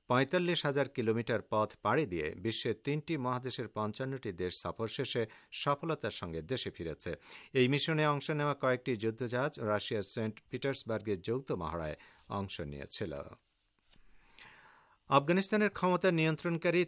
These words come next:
তালেবান দেশটি পরিচালনার জন্য একটি অন্তর্বর্তী সরকার গঠন করার কথা ঘোষণা করেছে। মোল্লা মোহাম্মদ হাসান আখুন্দকে এই সরকারের প্রধানমন্ত্রী মনোনীত করা হয়েছে। আব্দুল গনি বারাদার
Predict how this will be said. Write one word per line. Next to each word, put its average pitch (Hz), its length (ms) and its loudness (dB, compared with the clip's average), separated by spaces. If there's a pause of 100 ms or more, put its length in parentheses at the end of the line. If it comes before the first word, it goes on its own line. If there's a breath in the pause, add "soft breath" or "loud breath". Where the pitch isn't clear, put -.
তালেবান 135 460 4 (180)
দেশটি 135 360 2
পরিচালনার 151 680 2
জন্য 170 200 0
একটি 170 220 -2
অন্তর্বর্তী 147 580 0
সরকার 131 400 -2
গঠন 117 320 0
করার 95 240 0
কথা 98 240 -4
ঘোষণা 101 400 -4
করেছে। 78 400 -6 (140)
মোল্লা 143 380 6
মোহাম্মদ 139 380 2
হাসান 127 400 -2
আখুন্দকে 131 480 -2 (120)
এই 101 140 0
সরকারের 104 460 -2
প্রধানমন্ত্রী 123 640 -2 (320 soft breath)
মনোনীত 104 400 0
করা 80 240 -2
হয়েছে। 98 400 -2 (520 loud breath)
আব্দুল 139 320 8
গনি 165 200 4
বারাদার 165 460 6